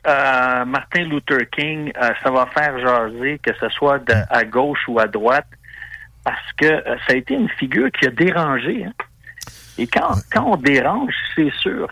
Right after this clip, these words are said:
Speaker 1: que ça, ça, ça amène son, son lot de, comment dirais-je, d'opposition ou son, son lot de, de mécontentement. Et malheureusement, quand c'est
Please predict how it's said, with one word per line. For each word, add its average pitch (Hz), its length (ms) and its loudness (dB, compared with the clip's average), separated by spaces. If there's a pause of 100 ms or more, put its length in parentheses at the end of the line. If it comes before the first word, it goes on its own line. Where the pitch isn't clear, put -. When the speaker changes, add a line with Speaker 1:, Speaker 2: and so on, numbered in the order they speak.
Speaker 1:
que 123 80 0 (100)
ça, 101 280 2 (100)
ça, - 320 0 (160)
ça 123 80 4
amène 127 540 2 (100)
son, 110 180 -2 (160)
son 120 200 2
lot 127 240 2
de, 110 180 0 (300)
comment 110 200 2
dirais-je, 110 540 0
d'opposition 139 960 0
ou 120 260 -4
son, 110 180 -2 (140)
son 113 180 2
lot 127 220 2
de, 107 240 2
de 101 180 -2
mécontentement. 120 840 2 (680)
Et 117 140 0
malheureusement, 120 880 2
quand 123 120 0 (100)
c'est - 80 2